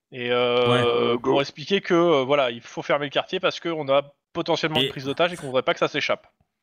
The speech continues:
Speaker 2: Du coup, euh, moi je voudrais faire
Speaker 3: Oui,
Speaker 2: le tour
Speaker 3: mais,
Speaker 2: du
Speaker 3: euh,
Speaker 2: cinéma,
Speaker 3: il faut,
Speaker 2: voir
Speaker 3: il faut
Speaker 2: si
Speaker 3: que
Speaker 2: elle,
Speaker 3: l'équipe
Speaker 2: si elle
Speaker 3: soit vraiment très prudente au niveau de la communication,
Speaker 2: Dans un
Speaker 3: parce
Speaker 2: truc.
Speaker 3: que,
Speaker 1: Oui, mais en même temps, il va
Speaker 3: euh,
Speaker 1: choisir quel cops il envoie, en fait, hein.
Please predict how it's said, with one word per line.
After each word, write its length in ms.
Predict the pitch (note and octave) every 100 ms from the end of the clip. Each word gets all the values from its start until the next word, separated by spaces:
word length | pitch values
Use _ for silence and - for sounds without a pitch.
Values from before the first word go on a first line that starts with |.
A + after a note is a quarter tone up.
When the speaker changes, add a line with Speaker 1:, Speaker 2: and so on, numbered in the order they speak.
| _ -
Speaker 2:
Du 80 | D3
coup, 240 | D#3 A#3+
euh, 500 | E3 D3+ C3+ A2+ E2
moi 140 | B2+ E3
je 60 | F3
voudrais 180 | E3+
faire 160 | D3+ D#3+
Speaker 3:
Oui, 80 | E3+
Speaker 2:
le 60 |
tour 120 | - G#3
Speaker 3:
mais, 120 | D#3+
Speaker 2:
du 40 | D#3
Speaker 3:
euh, 100 | D3+
Speaker 2:
cinéma, 200 | D3 D#3+
Speaker 3:
il 60 | E3
faut, 60 |
Speaker 2:
voir 120 | D3
Speaker 3:
il 40 | C3+
faut 40 |
Speaker 2:
si 60 | -
Speaker 3:
que 60 | B2+
Speaker 2:
elle, 40 |
Speaker 3:
l'équipe 120 | A#2+ G3+
Speaker 2:
si 80 | -
elle 20 |
Speaker 3:
soit 160 | G3+ C3+
vraiment 260 | C#3 E3
très 160 | E3+ D#3+
prudente 440 | - D#3+ E3+ -
au 20 |
niveau 220 | B2+ B2 C3
de 60 |
la 40 | A#2+
communication, 560 | C#3+ C#3+ C#3+ C#3+ A2
Speaker 2:
Dans 80 | A2
un 20 | G#2
Speaker 3:
parce 160 | C#3
Speaker 2:
truc. 100 | G2+
Speaker 3:
que, 60 | C3
Speaker 1:
Oui, 60 | C3
mais 40 |
en 80 | C3
même 100 | C#3+
temps, 140 | B2+ D3
il 80 |
va 60 | C#3
Speaker 3:
euh, 20 |
Speaker 1:
choisir 360 | B2 D3 D3 F3
quel 160 | C#3+
cops 240 | - D#3+ -
il 60 | C#3
envoie, 240 | C3+ C#3
en 80 | A#2
fait, 120 |
hein. 40 | A#2